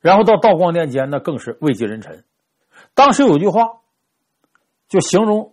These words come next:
皇上对曹振英多信任，叫“宰相朝朝有，待君三月无”。就这宰相啊，哪朝哪代都有，可是替皇上当三个月家的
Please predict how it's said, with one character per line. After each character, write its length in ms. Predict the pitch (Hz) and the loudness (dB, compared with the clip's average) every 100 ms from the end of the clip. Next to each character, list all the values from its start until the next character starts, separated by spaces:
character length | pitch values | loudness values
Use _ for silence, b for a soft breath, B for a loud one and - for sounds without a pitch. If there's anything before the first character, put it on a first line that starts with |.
| _ | _
皇 280 | - 123 190 | -4 0 2
上 100 | 190 | 2
对 120 | 208 | 0
曹 220 | - 151 | 0 -2
振 160 | 185 175 | -2 -4
英 140 | 170 | -6
多 160 | 120 143 | -6 -6
信 180 | 180 | -4
任， 180 | 120 90 _ _ _ _ _ _ _ | -6 -10 _ _ _ _ _ _ _
叫 160 | 202 - - | 0 0 0
“宰 320 | 120 85 113 | -2 -2 -4
相 300 | 135 254 190 | 0 0 0
朝 280 | - - 214 | -4 -2 0
朝 240 | 156 214 | 0 0
有， 320 | 190 - 78 - _ _ _ _ _ _ - | 0 -4 -12 -18 _ _ _ _ _ _ 2
待 260 | 240 156 | 4 4
君 280 | 107 147 131 | 0 -2 -4
三 360 | - 165 160 175 | -4 -2 -2 -2
月 80 | |
无”。 340 | 139 78 92 160 _ _ _ _ b b b - | -4 -8 -14 -16 _ _ _ _ b b b -2
就 140 | - | 2
这 100 | 302 | 2
宰 260 | 196 87 92 | 2 -2 -2
相 220 | 240 208 | -2 -2
啊， 40 | |
哪 220 | 110 76 | -6 -10
朝 160 | - 262 | -4 -4
哪 160 | 285 65 | -2 -6
代 160 | 160 | -8
都 160 | - 73 | -8 -14
有， 140 | - _ _ b b b b - | -18 _ _ b b b b -4
可 220 | - 170 | 2 2
是 100 | 247 | 2
替 380 | 254 - 330 294 | -2 0 2 4
皇 420 | - 107 123 269 | 2 0 2 4
上 240 | 277 233 - | 2 0 0
当 260 | 208 208 | 0 0
三 280 | - 208 185 | 0 2 2
个 80 | 190 | 2
月 160 | 202 | 2
家 320 | 135 151 120 123 | 2 2 2 0
的 320 | 113 90 | -4 -6